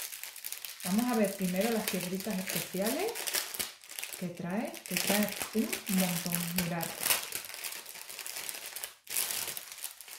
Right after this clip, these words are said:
Bueno, mirar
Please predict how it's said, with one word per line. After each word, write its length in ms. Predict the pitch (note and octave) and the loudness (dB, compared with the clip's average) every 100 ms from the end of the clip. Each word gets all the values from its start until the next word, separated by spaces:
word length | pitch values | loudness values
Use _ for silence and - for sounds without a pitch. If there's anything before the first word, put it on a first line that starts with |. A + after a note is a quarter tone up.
| - - - - - - - - - - - - _ - - | -14 -16 -16 -18 -20 -20 -20 -20 -20 -20 -20 -20 _ -20 -6
Bueno, 320 | F3 E3+ D#3 C3 - - _ _ _ _ _ _ - - - _ _ | -2 -2 -2 -8 -18 -20 _ _ _ _ _ _ -20 -20 -20 _ _
mirar 480 | - D#3+ E3+ F#3 - | -2 2 2 2 -4